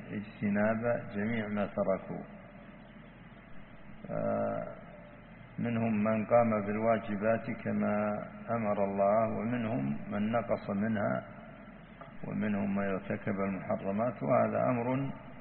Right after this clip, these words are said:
لا يخفى على كل ناظر. فهل مثلا يعتقد أنه إذا قال القول مثلا وأقر بقلبه أنهم كانوا سواء؟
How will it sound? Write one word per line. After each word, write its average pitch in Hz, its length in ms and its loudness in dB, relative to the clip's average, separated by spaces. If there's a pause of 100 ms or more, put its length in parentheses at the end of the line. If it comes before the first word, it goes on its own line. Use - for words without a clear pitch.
(560)
لا 117 320 4
يخفى 135 360 0
على 113 520 4
كل 139 260 2
ناظر. 95 340 2 (2000)
فهل 123 360 2
مثلا 110 340 2
يعتقد 107 520 -2
أنه 98 320 0
إذا 101 240 0
قال 113 300 6
القول 104 600 2
مثلا 95 420 -4 (1200)
وأقر 107 840 4
بقلبه 101 760 0 (140)
أنهم 107 280 -2
كانوا 110 320 0
سواء؟ 120 400 0